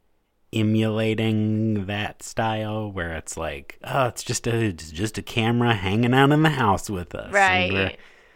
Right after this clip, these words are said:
Speaker 1: we're just being normal," but they are in character. They're not themselves, which
Speaker 2: But they're awk-,
Speaker 1: takes
Speaker 2: but
Speaker 1: away
Speaker 2: they're
Speaker 1: from
Speaker 2: an
Speaker 1: it.
Speaker 2: awkward character.
Speaker 1: Yeah, they're like, they're, like, not in character, but playing a character.
Speaker 2: Yeah,
Speaker 1: They're
Speaker 2: it's,
Speaker 1: not, they're
Speaker 2: yeah.
Speaker 1: not themselves like Larry David was.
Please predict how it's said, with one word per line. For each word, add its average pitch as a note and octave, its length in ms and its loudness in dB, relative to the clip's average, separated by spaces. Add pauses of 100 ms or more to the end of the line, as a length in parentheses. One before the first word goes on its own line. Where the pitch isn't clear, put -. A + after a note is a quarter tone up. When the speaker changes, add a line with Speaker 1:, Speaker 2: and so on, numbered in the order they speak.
(260)
Speaker 1:
we're A2 180 0
just G#2 280 -2
being A#2 440 2
normal," A#2 280 2
but G2+ 300 0
they G2+ 180 4
are G#2 320 4
in F2 180 0
character. - 420 -4
They're D2 120 -10
not F2 260 -8
themselves, - 760 -10
which E2 220 -10
Speaker 2:
But - 140 -6
they're A3 200 6
awk-, C3 160 4
Speaker 1:
takes - 200 2
Speaker 2:
but F3+ 80 -4
Speaker 1:
away - 80 -4
Speaker 2:
they're E3+ 160 2
Speaker 1:
from E3 80 -2
Speaker 2:
an - 40 0
Speaker 1:
it. - 40 2
Speaker 2:
awkward F#3+ 420 -2
character. - 580 -10
Speaker 1:
Yeah, F2+ 180 -4
they're F2 200 -6
like, E2+ 320 -8 (1300)
they're, G2+ 140 0
like, G2 280 0 (380)
not G#2+ 360 2
in A#2 280 2
character, F2 600 -4
but E2 480 -6
playing F#2 460 -4
a F2+ 200 -10
character. - 600 -14 (140)
Speaker 2:
Yeah, E3 240 2
Speaker 1:
They're E3+ 80 -4
Speaker 2:
it's, - 180 -18
Speaker 1:
not, G2 120 -8 (120)
they're G2 120 -4
Speaker 2:
yeah. G2+ 180 2
Speaker 1:
not - 80 -4
themselves E2+ 720 0
like E2+ 260 -10
Larry F2 240 -6
David E2+ 340 -8
was. - 400 -16